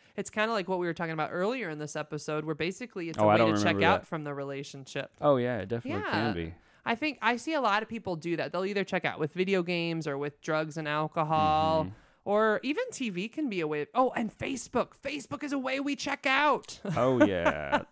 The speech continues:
Speaker 2: Facebook can be very addictive.
Speaker 1: Yeah.
Speaker 2: Because it's, especially if you're isolated at all, because
Speaker 1: Mm-hmm.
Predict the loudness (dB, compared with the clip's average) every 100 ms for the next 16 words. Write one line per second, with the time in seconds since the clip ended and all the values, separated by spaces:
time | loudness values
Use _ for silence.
0 | -2 2 2 2 -2 0 2 4 2 0
1 | -2 -4 -2 0 -2 -2 -6 -10 -8 -8
2 | -8 -12 -12 -14 _ -12 -8 -6 -8 -16
3 | _ _ _ -4 2 2 0 -6 -6 -14
4 | -16 -6 -6 -4 -6 -8 -8 -6 -8 -6
5 | -4 -4 -4 -4 -4 -6 -8 _ _ 0
6 | 2 2 -2